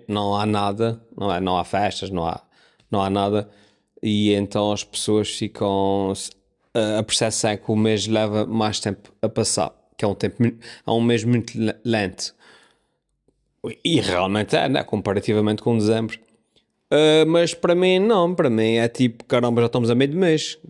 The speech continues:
Tipo, caramba, de, amanhã, de, amanhã de manhã já é fevereiro, como assim?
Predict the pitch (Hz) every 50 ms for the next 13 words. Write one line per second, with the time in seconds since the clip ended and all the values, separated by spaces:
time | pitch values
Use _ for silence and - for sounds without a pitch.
0 | - 110 - - 107 87 - _ - 95 92 95 101 104 104 107 107 107 107 113
1 | 113 107 110 110 110 113 110 113 107 98 104 101 - - 120 117 117 117 117 120
2 | - 110 113 113 113 135 127 123 120 120 120 120 120 123 127 120 117 131 117 -
3 | - 175 185 180 143 131 131 139 - - 131 123 120 113 - - 175 156 143 143